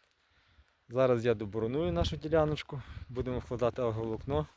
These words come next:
продовжу далі вам знімати, показувати, як це робиться.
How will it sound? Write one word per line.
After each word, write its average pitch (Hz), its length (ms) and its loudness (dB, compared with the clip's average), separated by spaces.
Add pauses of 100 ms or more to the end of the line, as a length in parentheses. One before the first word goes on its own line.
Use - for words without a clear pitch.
(160)
продовжу 127 360 -2
далі 113 240 2 (100)
вам 120 320 2
знімати, 120 420 0
показувати, 113 600 -2
як 107 180 -2
це 110 120 -8
робиться. 110 500 0